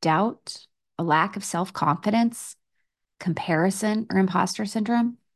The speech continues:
it's time to step away and focus on what God has planned for you. He always equips you.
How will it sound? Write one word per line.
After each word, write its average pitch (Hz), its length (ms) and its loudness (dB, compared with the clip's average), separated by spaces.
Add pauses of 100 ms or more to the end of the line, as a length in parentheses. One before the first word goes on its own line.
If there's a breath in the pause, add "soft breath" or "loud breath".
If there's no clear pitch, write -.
(420 soft breath)
it's 202 180 -6
time 254 300 2
to 254 100 -6
step 185 340 0
away 170 480 4
and 185 160 -2
focus 202 360 -2
on 247 120 2
what 202 240 0
God 170 300 2
has 175 240 -2
planned 160 340 0
for - 120 -8
you. - 320 -4 (680)
He 220 280 0 (100)
always 208 640 6 (100)
equips - 480 -2
you. 135 260 -2